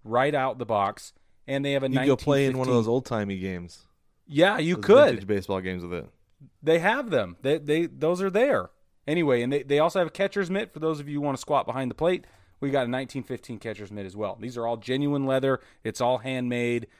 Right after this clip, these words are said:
Speaker 1: um, and remarkably affordable. You ready to hear how much these cost?
Speaker 2: Yeah, go for it.
Speaker 1: They are a hundred fifty bucks.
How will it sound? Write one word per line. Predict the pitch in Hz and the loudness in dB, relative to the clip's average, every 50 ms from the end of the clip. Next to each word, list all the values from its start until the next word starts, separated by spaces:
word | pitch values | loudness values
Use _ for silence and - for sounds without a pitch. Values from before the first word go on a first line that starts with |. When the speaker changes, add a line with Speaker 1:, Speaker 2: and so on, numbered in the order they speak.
| _ _ _ _ - | _ _ _ _ -8
Speaker 1:
um, | - 110 104 101 98 101 - - | -6 -4 -4 -4 -4 -6 -6 -4
and | 135 139 131 123 113 - _ _ _ _ _ _ _ _ _ _ _ _ _ _ _ _ _ _ _ - | -2 -2 -2 -2 -4 -8 _ _ _ _ _ _ _ _ _ _ _ _ _ _ _ _ _ _ _ -8
remarkably | 127 139 143 135 139 151 165 190 202 - - 143 113 113 98 90 87 87 87 - _ - | -2 -2 -2 0 2 2 4 4 4 4 4 2 2 0 -6 -6 -8 -10 -14 -14 _ -4
affordable. | 127 120 - - 127 110 107 95 85 98 - - - | -4 -2 -2 -2 -2 -2 -2 -2 -4 -6 -8 -8 -8
You | 110 120 135 | -6 -4 -2
ready | 147 160 151 151 | -2 -2 -2 -4
to | 147 143 | -6 -6
hear | - 151 143 | -4 -4 -4
how | 131 135 | -4 -4
much | 131 131 - - | -4 -6 -6 -6
these | 131 123 - | -8 -8 -6
cost? | - 123 123 135 - - - _ _ _ _ _ _ _ _ _ _ _ _ _ _ _ _ _ _ _ _ - | -6 -8 -8 -8 -12 -18 -20 _ _ _ _ _ _ _ _ _ _ _ _ _ _ _ _ _ _ _ _ -8
Speaker 2:
Yeah, | 104 110 104 98 92 - _ _ - | -4 -2 -2 -2 -4 -8 _ _ -6
go | 107 107 95 | -4 -4 -4
for | - 95 95 87 | -4 -8 -8 -8
it. | - _ _ _ _ _ _ _ _ _ _ _ _ _ _ _ _ _ _ _ _ _ _ _ _ _ _ - | -10 _ _ _ _ _ _ _ _ _ _ _ _ _ _ _ _ _ _ _ _ _ _ _ _ _ _ -6
Speaker 1:
They | 113 135 156 160 | -4 -2 0 0
are | 143 123 113 101 95 98 107 - _ _ _ _ _ _ _ _ _ _ _ _ _ _ _ _ - | 2 2 2 2 2 0 -2 -6 _ _ _ _ _ _ _ _ _ _ _ _ _ _ _ _ -6
a | 113 | -6
hundred | - - - 156 160 156 160 - | -6 -6 -6 -6 -4 -4 -6 -8
fifty | - - 147 - - 139 | -8 -8 -8 -6 -6 -8
bucks. | 110 - - 107 92 98 - - - - - | -8 -6 -6 -6 -6 -8 -12 -18 -20 -20 -20